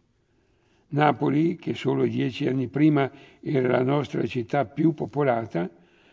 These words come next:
si deve accontentare del terzo posto, con ottocentotrentanovemilatrecentonovanta abitanti.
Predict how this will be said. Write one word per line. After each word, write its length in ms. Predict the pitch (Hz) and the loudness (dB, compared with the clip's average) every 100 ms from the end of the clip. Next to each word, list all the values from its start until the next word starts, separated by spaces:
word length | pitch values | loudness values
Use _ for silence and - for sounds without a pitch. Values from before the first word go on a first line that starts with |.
| _ | _
si 180 | - 202 | -12 -4
deve 220 | 185 202 | 0 2
accontentare 720 | 185 185 180 196 180 165 160 156 | 2 0 -2 0 2 2 2 0
del 180 | 143 135 | -2 -2
terzo 360 | 139 120 139 | -4 -4 -6
posto, 600 | 110 120 127 - 156 - | -4 -4 -4 -6 -8 -8
con 280 | - 151 160 | -4 -2 -2
ottocentotrentanovemilatrecentonovanta 3000 | - 160 - 185 - 160 151 123 139 147 131 147 160 190 185 135 147 175 - _ - 202 180 160 139 - 147 151 107 110 101 | -2 -4 -4 -4 -2 -4 -4 -6 -6 -6 -4 -2 0 0 0 -2 -4 -8 -18 _ -8 -4 -4 -4 -4 -4 -2 -2 -4 -6 -8
abitanti. 720 | 113 110 - 113 104 98 - | -8 -10 -10 -10 -10 -12 -14